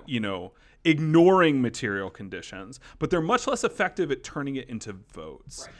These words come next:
Speaker 1: And I think, uh, I think we need
Speaker 2: Well
Speaker 1: to
Speaker 2: said.
Speaker 1: recognize that, like, in some ways, the culture war has been weaponized, and as much as, you know, I, this is Lil Nas X, go off king. Uh,
Speaker 2: Always.
Speaker 1: we respect. Let, let me do, let me do my little Chet Hanks bow to a Lil Nas X, uh,
Speaker 2: <laughs>
Speaker 1: for, for doing what we try to do,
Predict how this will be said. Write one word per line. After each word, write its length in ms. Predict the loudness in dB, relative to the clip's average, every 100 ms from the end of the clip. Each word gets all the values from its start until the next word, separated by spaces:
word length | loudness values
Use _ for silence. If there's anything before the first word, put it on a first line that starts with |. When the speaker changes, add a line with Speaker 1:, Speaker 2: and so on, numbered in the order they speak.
| -12
Speaker 1:
And 100 | -4
I 80 | -4
think, 260 | -2 -4 -2
uh, 260 | 0 0 -2
I 60 | -4
think 240 | -6 -8
we 80 | -6
need 80 | -4
Speaker 2:
Well 100 | -2
Speaker 1:
to 160 | -2
Speaker 2:
said. 300 | -2 -6 -4
Speaker 1:
recognize 420 | -4 -4 -6 -6 -6
that, 80 | -6
like, 280 | -6 -6 _ _ _ _ 0
in 140 | 0
some 260 | 2 2 2
ways, 220 | 0 -2
the 80 | -2
culture 280 | -4 -2 -2
war 120 | 0
has 200 | 2 0
been 140 | 0 0
weaponized, 500 | 0 0 -2 -2 -4
and 100 | -6
as 120 | -4
much 160 | -4 -4
as, 100 | -8
you 180 | -8 -4
know, 100 | -4
I, 140 | -4
this 260 | -6 -6 -4
is 120 | -6 -10 _ _ _ -2
Lil 80 | 2
Nas 180 | 2 0
X, 200 | -4 -2
go 200 | 0 2
off 180 | 0 -2
king. 440 | -4 -2 -4 -6 -6
Uh, 40 | 0
Speaker 2:
Always. 580 | 0 0 -2 -6 -8 -4
Speaker 1:
we 140 | -2
respect. 420 | -2 -2 -2 -2 -4 -16 0
Let, 180 | 0 2
let 100 | -2
me 80 |
do, 280 | -2 2 2
let 140 | 2 -4
me 80 |
do 100 | -4
my 120 | 0 2
little 180 | 4
Chet 240 | 2 -2 -4
Hanks 260 | -4 -6
bow 380 | 0 4 4 4
to 180 | 0 -6
a 40 | -6
Lil 160 | -4
Nas 280 | -4 -6 -4
X, 420 | -2 -2 -4 -14 -16 -10
uh, 480 | -2 0 2 0 -2
Speaker 2:
<laughs> 20 |
Speaker 1:
for, 380 | -2 -2 -2 -4
for 180 | -4 -2
doing 320 | 0 0 0
what 120 | -2
we 100 | -2
try 260 | -2 0 2
to 100 | 2
do, 380 | 2 2 2